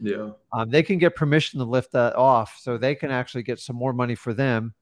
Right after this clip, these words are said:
Speaker 2: You obviously wanna give them some money, otherwise they have no incentive of doing the deal, and then you can still wholesale the house. So it's critical to find out what that, that is a monster lien,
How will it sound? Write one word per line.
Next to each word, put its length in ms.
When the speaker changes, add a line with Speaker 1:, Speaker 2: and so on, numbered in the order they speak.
Speaker 2:
You 180
obviously 460
wanna 240
give 200
them 160
some 160
money, 320
otherwise 340
they 80
have 140
no 140
incentive 340
of 60
doing 220
the 80
deal, 400
and 140
then 140
you 100
can 140
still 280
wholesale 420
the 80
house. 380
So 140
it's 160
critical 520
to 80
find 340
out 200
what 200
that, 200
that 160
is 80
a 80
monster 680
lien, 380